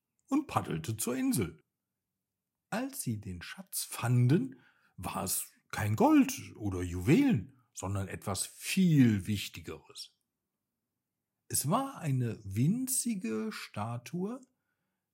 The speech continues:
die Mia darstellte, die eine Katze mit Zaubererhut auf dem Arm hielt. „Das sind wir, Muffin“,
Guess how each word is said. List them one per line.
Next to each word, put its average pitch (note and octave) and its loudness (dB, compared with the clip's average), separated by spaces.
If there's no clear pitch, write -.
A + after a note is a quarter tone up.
die F#2+ -6
Mia F#3+ 0
darstellte, D#3 -6
die E3+ -6
eine A#2+ -4
Katze B3+ -4
mit D#3 2
Zaubererhut C#3 4
auf F3+ -4
dem F#3+ -6
Arm A#3+ 0
hielt. A#2 2
„Das A#3 4
sind E3+ 4
wir, D4+ 4
Muffin“, C4+ 2